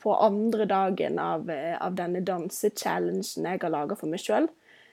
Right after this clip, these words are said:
Men det kunne absolutt vært verre. Ehm, det kunne det. Eh, så ja, hei og hopp som det går unna. Da må vi bare passe på oss selv, tenker jeg, og hverandre, og så, ja,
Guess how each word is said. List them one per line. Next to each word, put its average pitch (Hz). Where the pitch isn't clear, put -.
Men 277
det 320
kunne 349
absolutt 311
vært 233
verre. 233
Ehm, 254
det 269
kunne 208
det. 190
Eh, 220
så 240
ja, 294
hei 349
og 277
hopp 330
som 294
det 202
går 202
unna. 202
Da 294
må 269
vi 262
bare 214
passe 233
på 277
oss -
selv, 185
tenker -
jeg, 170
og 180
hverandre, 185
og 202
så, 180
ja, -